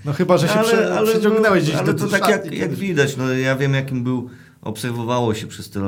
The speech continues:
Speaker 2: lat, e, Radka Sobolewskiego jako piłkarza.
Speaker 1: To jest jedna z takich legend Ekstraklasy, jakich nie było wiele w ostatnich,
Speaker 2: Dokładnie.
Speaker 1: e, kilkudziesięciu latach. E, no,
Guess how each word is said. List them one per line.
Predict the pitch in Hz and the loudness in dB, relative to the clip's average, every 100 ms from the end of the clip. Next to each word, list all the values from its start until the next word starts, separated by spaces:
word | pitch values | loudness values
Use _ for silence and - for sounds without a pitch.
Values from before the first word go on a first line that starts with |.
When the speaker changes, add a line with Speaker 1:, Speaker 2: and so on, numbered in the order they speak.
| 95 | -2
Speaker 2:
lat, | 92 92 92 | -2 -6 -6
e, | 92 90 90 | -4 -2 -4
Radka | 92 - - | -6 -8 -12
Sobolewskiego | 87 85 85 101 90 | -12 -10 -10 -8 -6
jako | 87 - 85 | -6 -8 -10
piłkarza. | 87 82 87 80 | -10 -8 -6 -4
Speaker 1:
To | |
jest | - | -4
jedna | 285 285 | -4 -4
z | - | -4
takich | 254 254 - | -4 -6 -4
legend | 226 226 233 220 | -2 0 -2 0
Ekstraklasy, | 214 202 - 196 190 180 190 - 185 | -2 -4 -4 -4 0 0 0 0 -2
jakich | 175 - 147 | -2 -6 -10
nie | 175 170 | -6 -2
było | 175 151 | 0 0
wiele | 123 127 131 147 139 135 - - - | -2 -2 -2 -2 -2 -6 -20 -20 -8
w | |
ostatnich, | 139 - 143 151 143 | -6 -4 -4 -4 -4
Speaker 2:
Dokładnie. | 175 143 139 135 135 135 | -2 -2 -2 -2 -2 -2
Speaker 1:
e, | |
kilkudziesięciu | 131 139 139 135 131 147 - 135 | -4 -8 -6 -8 -6 -6 -6 -4
latach. | 135 135 147 - - - - - | -4 -2 -6 -8 -18 -20 -20 -6
E, | 139 139 147 | -4 -2 -4
no, | 165 | -6